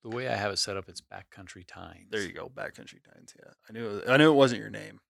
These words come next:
Speaker 1: Yeah.
Speaker 2: Yeah, Backcountry Tines. So, um, on Instagram and then anywhere else that you spend time, that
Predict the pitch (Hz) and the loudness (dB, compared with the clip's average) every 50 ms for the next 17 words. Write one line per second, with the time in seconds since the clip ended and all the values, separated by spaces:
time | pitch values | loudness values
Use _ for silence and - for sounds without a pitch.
0 | _ _ 107 95 87 90 - _ 85 82 76 _ _ _ _ _ _ _ _ _ | _ _ -18 -16 -16 -16 -20 _ -20 -20 -20 _ _ _ _ _ _ _ _ _
1 | _ - 117 117 - - 123 107 - 110 107 - - 98 113 113 101 101 - - | _ 0 0 0 0 -2 -6 -6 -6 -10 -12 -14 -14 -14 -12 -12 -12 -12 -10 -10
2 | - - - - - _ _ _ _ _ _ _ _ _ _ - 110 107 101 104 | -10 -10 -12 -16 -18 _ _ _ _ _ _ _ _ _ _ -6 -4 -2 -2 -2
3 | 101 107 80 90 117 113 120 123 117 - - 120 113 113 113 110 117 117 117 117 | -2 -4 -4 -2 -2 0 0 -2 -2 -2 -4 -2 0 0 0 0 0 -2 -2 -4
4 | 110 107 110 110 107 - 117 127 127 123 123 120 113 113 113 117 120 - - - | -4 -4 -4 -6 -6 -6 -2 0 0 2 4 4 6 6 4 4 2 -2 -8 -12
5 | 113 104 98 104 113 110 - - - 117 117 117 117 117 117 113 _ _ _ _ | -12 -12 -14 -14 -12 -12 -12 -12 -12 -12 -12 -10 -12 -12 -14 -16 _ _ _ _
6 | _ _ 113 - 123 123 120 120 117 107 - | _ _ -10 -8 -8 -6 -6 -6 -8 -8 -10